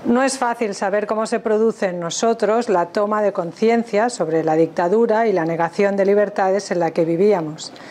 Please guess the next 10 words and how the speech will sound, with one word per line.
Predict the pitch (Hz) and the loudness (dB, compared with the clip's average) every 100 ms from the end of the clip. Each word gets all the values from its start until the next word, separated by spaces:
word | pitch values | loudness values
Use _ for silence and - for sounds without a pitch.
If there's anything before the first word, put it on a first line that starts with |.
| - - - - | -20 -20 -14 0
En | 190 | 2
los | 190 185 | 4 2
estudios | 180 233 233 233 | 0 2 2 2
de | 226 | 0
bachillerato | 220 214 220 220 220 226 233 247 | -2 -2 0 0 2 0 0 0
nada | 220 220 220 202 | 2 0 0 0
de | 190 | 2
esto | 214 - 202 | 0 -2 -4
se | 190 | -2
trataba. | 175 165 202 214 185 | 0 -2 0 -2 -2